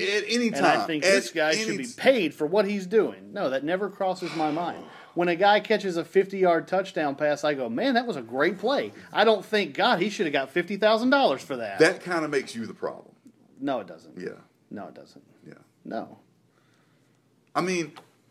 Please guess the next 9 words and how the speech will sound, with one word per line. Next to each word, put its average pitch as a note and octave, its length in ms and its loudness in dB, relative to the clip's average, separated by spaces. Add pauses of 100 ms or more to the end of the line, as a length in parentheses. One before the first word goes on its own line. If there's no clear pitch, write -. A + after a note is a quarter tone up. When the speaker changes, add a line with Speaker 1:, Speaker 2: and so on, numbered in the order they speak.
(200)
Speaker 1:
every F#3+ 300 4
other E3+ 160 2
person C#3+ 600 -4 (560)
who C#3+ 100 -4
was B2 160 -6
in C3+ 80 -4
that C3 180 -6
position G#2 500 -6 (640)
has, F#2+ 360 -2